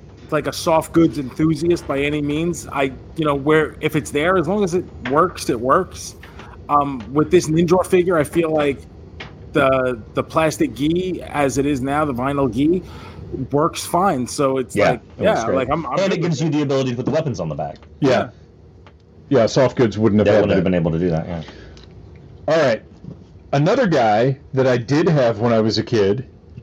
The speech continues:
Speaker 3: that I love, Triclops.
Speaker 2: Triclops.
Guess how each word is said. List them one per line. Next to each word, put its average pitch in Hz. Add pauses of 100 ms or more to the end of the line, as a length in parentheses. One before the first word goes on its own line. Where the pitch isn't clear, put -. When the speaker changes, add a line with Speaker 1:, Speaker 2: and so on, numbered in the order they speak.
(500)
Speaker 3:
that 131
I 123
love, 139 (360)
Triclops. 294
Speaker 2:
Triclops. 156